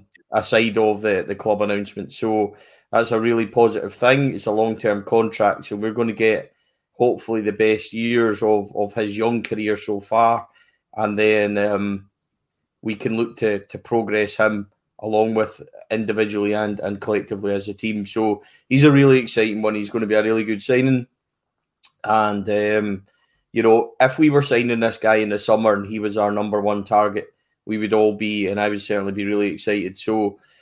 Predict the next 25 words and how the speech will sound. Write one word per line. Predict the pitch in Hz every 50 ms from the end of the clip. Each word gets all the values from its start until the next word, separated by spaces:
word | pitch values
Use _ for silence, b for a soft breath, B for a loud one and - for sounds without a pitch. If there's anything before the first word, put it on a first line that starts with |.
| b b b _ _
this | - 113 110 -
is | 117 107 104
one | 107 107 113 113 113 110 107 101 - _
that, | 104 107 104 104 101 98 - - _ _ _
you | 107 110
know, | 107 104
comes | 101 - 117 110 110 101 107
in | 104 98
January, | 110 107 107 110 110 107 107
which | 101 104 87 - -
is | 107 101 98
notoriously | 104 98 - - 117 113 113 107 101 - 107 104
difficult | 98 - 107 - - - 113 101 -
to | - 98
get | 110 113 107 90
these | 107 104 101
type | - 113 104 98 -
of | 101 -
players | - 107 104 104 101 104
in. | 104 104
So | 98 - - 104
to | 95 -
get | 98 101 110 107 104
him | 107 104 104 104
now, | 104 104 107 104 101